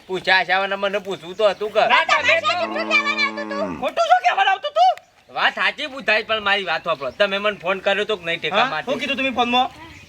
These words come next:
Speaker 1: તમે યાર મને એમ કીધું કે વીસ હજાર ટેકો કરજો.
Speaker 4: બરાબર.
Speaker 1: મારા હાલ થોડું હળમળ આ
Speaker 4: સર.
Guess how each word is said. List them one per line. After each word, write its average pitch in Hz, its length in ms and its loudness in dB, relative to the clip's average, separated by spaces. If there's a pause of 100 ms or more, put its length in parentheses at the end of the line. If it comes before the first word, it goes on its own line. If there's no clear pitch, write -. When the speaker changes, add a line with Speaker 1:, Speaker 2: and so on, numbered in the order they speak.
Speaker 1:
તમે 156 240 0
યાર 208 220 4
મને 196 240 -4
એમ 226 140 -4
કીધું 220 380 -4
કે 190 80 -10
વીસ 202 180 0
હજાર 208 200 2
ટેકો 202 360 -4
કરજો. 202 600 0
Speaker 4:
બરાબર. 220 240 4
Speaker 1:
મારા 170 180 0
હાલ 160 180 -2
થોડું 180 340 -6
હળમળ 151 320 -2
આ 156 80 -2
Speaker 4:
સર. 175 500 -2